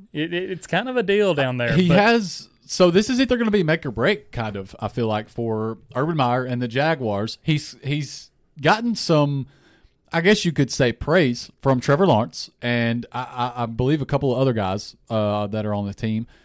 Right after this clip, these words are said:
Speaker 2: So this is kinda either gonna be that time where they're like, "Urban Meyer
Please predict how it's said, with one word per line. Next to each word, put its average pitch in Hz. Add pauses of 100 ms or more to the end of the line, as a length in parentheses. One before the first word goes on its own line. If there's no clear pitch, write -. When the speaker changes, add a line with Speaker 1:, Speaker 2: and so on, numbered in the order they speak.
(600)
Speaker 2:
So 175
this 190
is 233
kinda 214
either 185
gonna 170
be 170
that 160
time 165
where 151
they're 147
like, 131 (480)
"Urban 170
Meyer 165